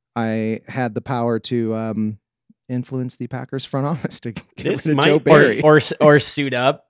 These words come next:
Speaker 3: and play a little nose tackle and actually
Speaker 1: <laughs>
Speaker 3: do more than Kenny Clark, who has disappeared for the last
Speaker 2: Oof.
Speaker 3: month and a half.
Speaker 2: Yeah.
Speaker 3: Or just, or just make a tackle. I think,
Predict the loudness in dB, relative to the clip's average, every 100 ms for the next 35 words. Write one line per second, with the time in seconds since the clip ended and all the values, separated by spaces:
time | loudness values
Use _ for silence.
0 | _ -6 -6 -10 -20 -20 -6 -2 0 2
1 | 4 2 2 0 2 2 0 0 0 0
2 | 0 -2 -2 -6 -8 -8 -6 -2 -4 -4
3 | -14 _ _ _ _ _ _ _ -6 -2
4 | 0 0 -2 -4 _ _ -4 -2 -2 -2
5 | -2 0 0 -2 0 0 -2 -8 -14 -16
6 | _ -8 -8 -8 -6 -4 -4 -8 -4 -2
7 | -2 -4 _ -8 -2 0 0 -2 -6 -4
8 | -2 -2 -4 _ _ -12 -4 4 6 4
9 | -4 _ _ 0 0 0 2 2 0 -20
10 | _ -20 -4 -2 2 2 2 0 0 0
11 | -2 -4